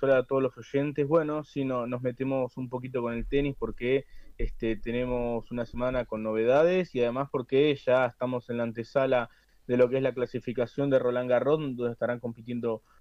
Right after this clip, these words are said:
muchos argentinos. Eh, comenzamos hablando de Nadia Podoroska, que ayer, este, cayó bien tempranito en los cuartos de final del W T A doscientos cincuenta Belgrado. Fue en dos parciales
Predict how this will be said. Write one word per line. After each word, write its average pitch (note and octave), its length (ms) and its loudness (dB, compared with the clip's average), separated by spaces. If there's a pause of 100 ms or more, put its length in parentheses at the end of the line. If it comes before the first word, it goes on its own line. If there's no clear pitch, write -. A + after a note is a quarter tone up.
(140)
muchos D3+ 440 0
argentinos. C3 840 -4 (400)
Eh, B2+ 280 2
comenzamos E3 640 0
hablando G#3 560 2
de E3+ 240 2
Nadia D#3+ 300 4
Podoroska, F3 640 4
que D#3+ 420 2
ayer, D3+ 400 4
este, C3 400 -2
cayó C3 360 0
bien C#3 240 -2
tempranito B2+ 720 0 (300)
en B2+ 120 -2
los A#2+ 120 -2
cuartos C#3+ 400 2
de C3 100 0
final C3 380 -2
del B2 140 -2
W A#2+ 400 0
T B2+ 100 -4
A B2+ 40 6
doscientos B2+ 400 0
cincuenta B2 440 -2
Belgrado. C#3 440 2
Fue B2 120 -6
en B2 60 -4
dos C3+ 160 2
parciales B2+ 580 0